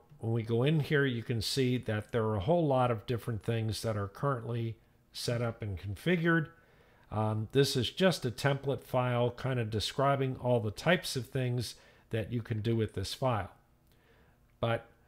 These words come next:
we're not gonna do that. We're gonna go ahead and clear this out, um, and we're going to go ahead and put what we simply require in that file. Through the magic of video, I've gone ahead and pasted what we got back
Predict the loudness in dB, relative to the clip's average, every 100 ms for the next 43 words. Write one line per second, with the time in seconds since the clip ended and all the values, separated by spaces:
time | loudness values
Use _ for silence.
0 | _ 0 2 2 0 -2 0 2 2 4
1 | 2 -2 -6 -2 0 -2 0 0 0 2
2 | 2 2 -2 -6 -6 -2 2 2 4 2
3 | 0 -2 -2 -4 -8 -20 -20 -20 -20 _
4 | -2 -2 -2 -6 -12 _ _ -2 0 2
5 | 0 0 0 0 -2 -2 0 2 2 0
6 | -4 0 0 0 -10 _ -2 0 0 -2
7 | 0 2 2 2 0 0 -2 -2 0 2
8 | -2 0 0 2 2 -2 -4 -4 -4 -6
9 | -12 _ _ -20 -20 -20 -20 -20 -20 _
10 | -6 4 6 6 4 4 4 0 0 4
11 | 6 8 8 6 4 0 0 2 2 2
12 | 2 4 4 4 0 -2 2 4 4 4
13 | 2 0 -2 -18 _ _ _ -2 -2 -2
14 | 2 2 2 0 0 0 -6